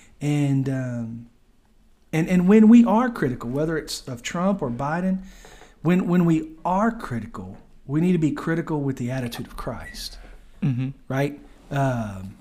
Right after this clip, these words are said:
Speaker 1: not being judgmental, but focusing on the policies, and do the policies align with Scripture?
Speaker 2: Right.
Speaker 1: You get what I'm saying?
Speaker 2: Yeah.
Speaker 1: And
Speaker 2: Completely.
Speaker 1: so, and so th-, th-, this is my, my prayer for you guys, whoever's listening.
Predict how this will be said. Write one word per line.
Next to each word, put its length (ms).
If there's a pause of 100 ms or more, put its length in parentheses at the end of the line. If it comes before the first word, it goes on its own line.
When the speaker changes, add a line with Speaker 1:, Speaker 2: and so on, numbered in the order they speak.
Speaker 1:
not 360
being 260
judgmental, 800
but 140
focusing 560
on 180
the 100
policies, 840 (400)
and 100
do 80
the 140
policies 520
align 380
with 140
Scripture? 500 (100)
Speaker 2:
Right. 280 (680)
Speaker 1:
You 260
get 140
what 80
I'm 80
saying? 240
Speaker 2:
Yeah. 120 (880)
Speaker 1:
And 0
Speaker 2:
Completely. 300
Speaker 1:
so, 80 (1120)
and 80
so 160
th-, 220
th-, 100 (280)
this 400
is 80
my, 220
my 140
prayer 280
for 140
you 140
guys, 300
whoever's 300
listening. 380